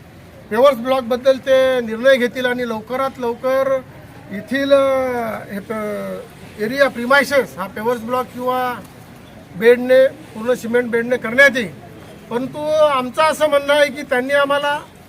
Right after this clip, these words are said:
हे सगळ्या मागण्या, जे काही आम्ही मागण्या मागितलेल्या आहे, त्या मागण्याचा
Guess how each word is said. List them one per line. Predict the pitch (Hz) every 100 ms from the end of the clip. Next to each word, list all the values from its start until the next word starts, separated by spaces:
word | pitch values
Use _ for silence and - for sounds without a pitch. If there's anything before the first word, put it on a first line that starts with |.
| - - - 170 - - - - -
हे | 277
सगळ्या | - 269 330 320
मागण्या, | 285 262 214 143 - - - - 175
जे | 202
काही | 226 269
आम्ही | 254 247 262
मागण्या | 214 220 247
मागितलेल्या | 226 220 233 240 233 254
आहे, | 277 302 - - - -
त्या | 220
मागण्याचा | 214 208 214 247 247 254 247